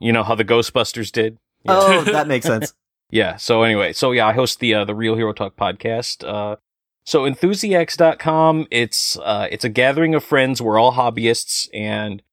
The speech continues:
Speaker 1: what we basically did is we wanted to create content, but we, we didn't wanna have to individually each come up with our own infrastructure.
Speaker 2: Yeah.
Speaker 1: So everybody got together, and, and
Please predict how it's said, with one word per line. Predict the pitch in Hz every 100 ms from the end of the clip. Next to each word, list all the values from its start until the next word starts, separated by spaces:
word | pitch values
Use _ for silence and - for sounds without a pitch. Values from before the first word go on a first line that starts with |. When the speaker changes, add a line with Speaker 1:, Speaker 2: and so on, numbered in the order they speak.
| _ _ _ -
Speaker 1:
what | 117 -
we | 143
basically | 156 175 180 185 180 160
did | 143 151 156
is | 104 113
we | 113 127
wanted | 127 139 165 160 -
to | - 151 131 123 117 120 117 110
create | - 123 123 123
content, | - 123 120 - 98 95 - - _ _ _ _ _ _ -
but | 113 -
we, | 117 107 _ _ _
we | 120
didn't | 113 135 143
wanna | 127 127 117
have | 131 -
to | 110 - 127
individually | 127 123 107 113 113 117 117
each | - 113 -
come | - 110
up | 107
with | 113 98
our | 95
own | 104 104 -
infrastructure. | 107 107 127 - 127 123 151 147 - _ _ _ _ _ _ _
Speaker 2:
Yeah. | 156 180
Speaker 1:
So | 92 147 117 110 98 _ 113
everybody | 120 151 156 139
got | 135 -
together, | 139 120 110 98 110 113 -
and, | 104 101 101 95
and | 101 101 101 101